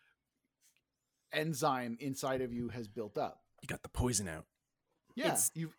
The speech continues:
Speaker 3: it's endorphins is what you're saying. Like, basically,
Speaker 1: Oh.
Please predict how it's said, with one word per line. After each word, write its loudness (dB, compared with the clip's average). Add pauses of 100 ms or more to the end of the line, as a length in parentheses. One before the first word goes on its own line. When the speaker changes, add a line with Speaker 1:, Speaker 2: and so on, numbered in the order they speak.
Speaker 3:
it's 4
endorphins 0
is 0
what 4
you're 0
saying. 4
Like, 4 (100)
basically, 4
Speaker 1:
Oh. -